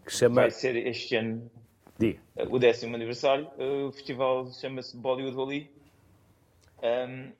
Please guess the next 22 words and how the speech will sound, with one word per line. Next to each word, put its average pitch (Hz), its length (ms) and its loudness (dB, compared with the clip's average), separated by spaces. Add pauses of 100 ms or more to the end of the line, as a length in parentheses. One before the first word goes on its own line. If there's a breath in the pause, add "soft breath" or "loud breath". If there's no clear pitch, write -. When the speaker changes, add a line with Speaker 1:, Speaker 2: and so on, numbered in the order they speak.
(300)
Speaker 2:
foi 117 200 -10
criado 123 420 -6
no, 120 380 -8
no 120 80 -10
Martim 117 260 -8
Moniz, 120 420 -10 (200)
ahm, - 760 -6
na 110 120 0
altura. 110 380 0 (200)
Eh, 95 480 -2 (680)
nós 92 140 -8
fizemos, - 720 -4
se, 101 200 -6
se - 140 -12
não 117 80 -6
me 110 100 -4
engano, 107 320 -4
sete - 420 2
anos 110 300 -2
no 131 120 -8
Martim 131 280 -4
Moniz, 139 480 -2